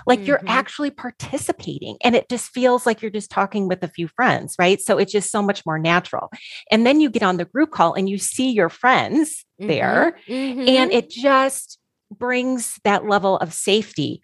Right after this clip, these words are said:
Speaker 1: back to you where it doesn't feel
Speaker 2: Yes.
Speaker 1: as scary. And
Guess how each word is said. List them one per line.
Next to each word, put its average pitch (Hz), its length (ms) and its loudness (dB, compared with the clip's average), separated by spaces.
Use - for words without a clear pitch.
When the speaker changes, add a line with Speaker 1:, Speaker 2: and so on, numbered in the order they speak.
Speaker 1:
back - 300 2
to - 100 -10
you 143 180 -6
where 143 140 0
it 135 80 -4
doesn't 180 340 -2
feel 139 240 2
Speaker 2:
Yes. 160 440 -4
Speaker 1:
as 143 120 -4
scary. - 600 0
And 220 400 2